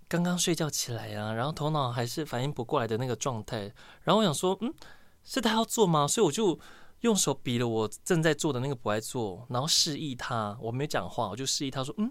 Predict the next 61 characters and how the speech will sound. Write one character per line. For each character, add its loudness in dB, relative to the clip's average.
你 -2
要 0
做 0
吗？ 2
<laughs> -12
是 2
不 2
是 0
<laughs> -6
欠 6
揍 4
哦？ 12
<laughs> 2
可 4
是 6
我 6
是 0
真 0
的 6
不 -2
知 -2
道， 6
我 6
也 8
不 -4
知 2
道 10
他 2
在 4
骂 4
什 -4
么， -2
所 0
以 4
我 2
就 2
以 -2
为 0
他 0
要 4
这 -4
个 0
位 2
置， -6
我 -4
就 -2
想 -8
说， -6
你 -2
要 -2
坐 2
吗？ 0
我 2
的 -2
当 2
下 4
的 2
动 0
作 0
是 -2
要 6